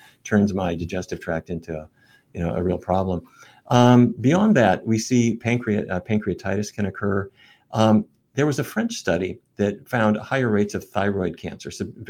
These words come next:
substantially higher, fifty, sixty percent higher rates of thyroid cancer among users compared to non-users of drugs in this class. But then the, the other thing, a-, apart from these physical effects,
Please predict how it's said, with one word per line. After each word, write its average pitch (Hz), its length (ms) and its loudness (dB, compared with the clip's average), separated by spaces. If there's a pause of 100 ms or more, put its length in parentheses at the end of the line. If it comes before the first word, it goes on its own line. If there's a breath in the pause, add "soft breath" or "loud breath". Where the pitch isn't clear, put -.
substantially 98 560 -6
higher, 82 340 -6
fifty, - 280 -10
sixty - 280 -14
percent 92 360 -10 (380 soft breath)
higher 95 260 -2
rates 92 240 -6
of 90 80 -10
thyroid 92 500 -4
cancer 87 600 -10
among 87 260 -4
users 87 400 -8
compared 87 400 -8
to 85 160 -10 (240 soft breath)
non-users 92 640 -2
of 104 160 -8
drugs 90 300 -4
in 90 200 -4
this 85 160 -6
class. 92 460 -2 (520 soft breath)
But 170 120 2
then 214 320 4
the, 165 140 0
the 175 120 6
other 202 160 2
thing, 147 260 0
a-, 117 160 -2
apart 170 320 -6
from 139 120 0
these 107 160 4
physical 107 360 -4
effects, - 460 -2